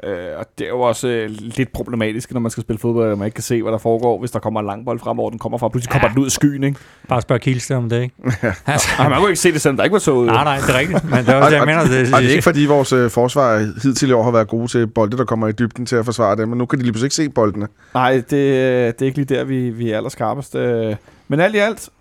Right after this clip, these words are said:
Speaker 1: som I var inde på i starten, vi fik uafgjort, og vi fik scoret. Det synes jeg var rigtig fint. Peter Ankersen at score med højre benet, det i sig selv er jo nærmest, øh, en sjældenhed efterhånden,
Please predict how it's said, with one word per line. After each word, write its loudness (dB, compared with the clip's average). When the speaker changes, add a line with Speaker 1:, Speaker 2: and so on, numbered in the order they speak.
Speaker 1:
som 0
I 2
var 4
inde 2
på 2
i -6
starten, 0
vi 4
fik -6
uafgjort, 2
og -2
vi -2
fik -6
scoret. 2
Det -8
synes 0
jeg 2
var 4
rigtig 0
fint. -6
Peter 2
Ankersen 0
at -2
score 0
med -2
højre 6
benet, 2
det 4
i 4
sig -2
selv 2
er 4
jo 2
nærmest, -2
øh, 2
en -4
sjældenhed 0
efterhånden, -2